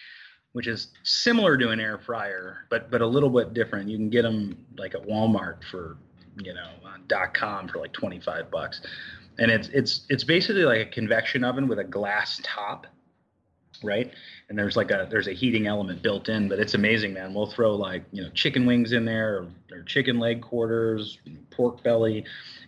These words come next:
And it's just so succulent and crispy, whatever you put in there, and it cooks in no time at all. And there's just no mess to clean up,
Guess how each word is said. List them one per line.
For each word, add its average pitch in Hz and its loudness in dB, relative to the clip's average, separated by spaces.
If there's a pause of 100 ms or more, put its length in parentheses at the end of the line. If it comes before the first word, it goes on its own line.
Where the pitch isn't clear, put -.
And 117 4
it's 127 0
just 139 0
so 147 2
succulent 104 -4
and 92 -10
crispy, 104 -2
whatever 101 -2
you 95 -6
put 101 0
in 101 2
there, 98 4
and 92 -2
it 90 -8
cooks - 0
in 101 -2
no 101 0
time 98 -6
at 98 -2
all. 98 4
And 120 8
there's 135 6
just 143 2
no 135 4
mess 113 2
to - -14
clean - -20
up, - -20